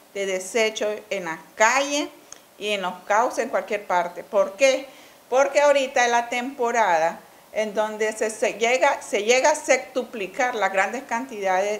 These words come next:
de desechos, ya sea alimentos o ya sea materiales de reciclaje.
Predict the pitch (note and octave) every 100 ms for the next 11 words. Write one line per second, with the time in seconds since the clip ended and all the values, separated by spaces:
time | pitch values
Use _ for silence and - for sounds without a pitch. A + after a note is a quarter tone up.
0 | G3 A3+ A3+ G#3 G3+ A3 G#3+ - F3 F#3
1 | - A#3+ A3 - G3+ G3+ F#3 G#3+ D4+ G4
2 | - F#4+ - - - - - A3+ G#3+ G#3+
3 | A#3+ A3+ A#3 A#3+ A3 G3+ G3 G3+ G#3 G#3
4 | G#3 - F#3 E3 F3+ D#3